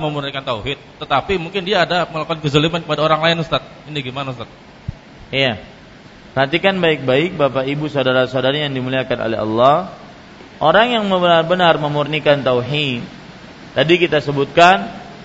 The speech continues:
Speaker 2: salah satu tandanya ada pada diri Nabi Ibrahim alaihissalam, yaitu tunduk, patuh, taat kepada Allah Subhanahu wa taala dan senantiasa di dalam ketaatan kepada Allah Subhanahu wa taala.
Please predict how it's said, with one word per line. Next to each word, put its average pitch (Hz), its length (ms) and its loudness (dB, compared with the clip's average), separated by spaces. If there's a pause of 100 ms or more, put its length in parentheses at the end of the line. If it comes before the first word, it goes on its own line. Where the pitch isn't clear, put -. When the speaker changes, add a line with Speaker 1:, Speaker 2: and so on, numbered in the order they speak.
Speaker 2:
salah 135 300 6
satu 147 240 0
tandanya 147 560 2
ada 156 240 4
pada 165 240 4
diri 175 320 2
Nabi 165 260 0
Ibrahim 165 480 2
alaihissalam, 143 800 2 (460)
yaitu 139 340 0
tunduk, 151 400 -2
patuh, 147 400 2
taat 151 380 2
kepada 139 340 2
Allah 143 240 4
Subhanahu 131 640 0
wa 117 80 -2
taala 113 260 0
dan 123 160 0
senantiasa 139 640 2
di 143 100 0
dalam 147 300 2
ketaatan 151 640 2
kepada 135 320 0
Allah 139 240 4
Subhanahu 123 560 -2
wa 110 80 -6
taala. 107 340 -4